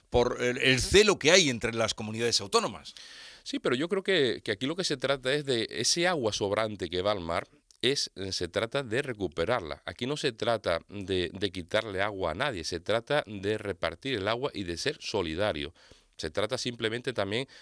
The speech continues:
Speaker 2: de acometer obras para retener ese agua,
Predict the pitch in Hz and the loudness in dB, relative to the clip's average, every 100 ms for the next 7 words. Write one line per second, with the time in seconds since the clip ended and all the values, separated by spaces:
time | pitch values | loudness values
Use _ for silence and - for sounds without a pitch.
0 | - 82 92 113 - 92 85 82 - 117 | -18 -2 -2 -2 -6 -6 -4 -6 -2 -2
1 | - _ 127 135 143 - 123 - 101 120 | -2 _ 0 0 -2 -6 -12 -4 -2 0
2 | 104 95 90 117 - 113 - 123 127 123 | -4 -2 -2 -2 -4 -4 -2 0 0 0
3 | 90 | -4